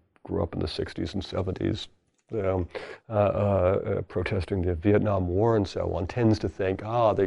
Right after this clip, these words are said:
objection's gonna come on the left." But I think in many ways the Tea Party,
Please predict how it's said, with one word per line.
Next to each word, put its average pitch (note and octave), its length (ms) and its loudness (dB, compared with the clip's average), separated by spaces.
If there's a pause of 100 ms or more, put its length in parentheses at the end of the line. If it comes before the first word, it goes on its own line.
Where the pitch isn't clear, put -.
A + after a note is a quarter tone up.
(100)
objection's G#2+ 480 0
gonna F#2+ 180 0
come F#2+ 220 -6
on F2+ 80 -4
the F#2 80 -6
left." A2 520 0 (420)
But D#3 80 -2
I - 20 -2
think D#3 240 2
in C#3 200 2
many F#3 180 4
ways G#2+ 280 2
the A#2 120 -4 (120)
Tea F3 160 4
Party, G2 500 4